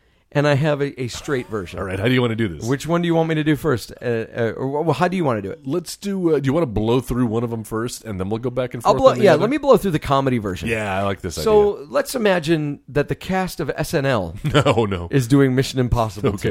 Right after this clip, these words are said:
Speaker 1: Two. So my Commander Swanbeck,
Speaker 2: Uh-huh.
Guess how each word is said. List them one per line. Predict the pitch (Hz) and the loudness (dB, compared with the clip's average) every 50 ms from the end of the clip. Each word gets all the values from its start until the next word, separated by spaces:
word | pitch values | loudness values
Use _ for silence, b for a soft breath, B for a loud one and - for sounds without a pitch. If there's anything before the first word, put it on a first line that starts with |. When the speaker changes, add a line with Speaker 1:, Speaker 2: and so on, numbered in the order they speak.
| 90 101 | -4 -6
Speaker 1:
Two. | - _ _ b b b b b b b | -8 _ _ b b b b b b b
So | b - - 175 160 156 | b 0 4 4 6 6
my | 151 156 143 | 6 4 2
Commander | - - 165 185 196 190 180 | 2 2 2 4 4 4 2
Swanbeck, | 160 - - 165 175 190 202 220 247 269 269 - - - | 0 -2 0 2 2 2 4 4 4 2 2 0 -6 -8
Speaker 2:
Uh-huh. | 87 85 87 90 104 | -6 -4 -4 -4 -6